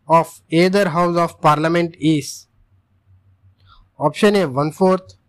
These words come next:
Option B, one-third. Option C, one-fifth. Option D, one-tenth. And the answer is option D, one-tenth.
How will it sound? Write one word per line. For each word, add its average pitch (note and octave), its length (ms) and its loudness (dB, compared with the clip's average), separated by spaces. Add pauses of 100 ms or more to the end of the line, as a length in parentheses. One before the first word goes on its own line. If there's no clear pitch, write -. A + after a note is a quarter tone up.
(540)
Option G#3 420 -2
B, F#3+ 120 2
one-third. F3+ 680 -2 (640)
Option G#3 340 -2
C, F#3+ 180 0
one-fifth. E3 680 -2 (540)
Option G3 380 0
D, F#3+ 100 0
one-tenth. D3 720 -2 (800)
And D3 160 -2
the D3 60 0
answer D#3 340 0
is E3+ 400 -4 (380)
option F3 440 -4
D, D#3 420 -4 (600)
one-tenth. C#3+ 760 -4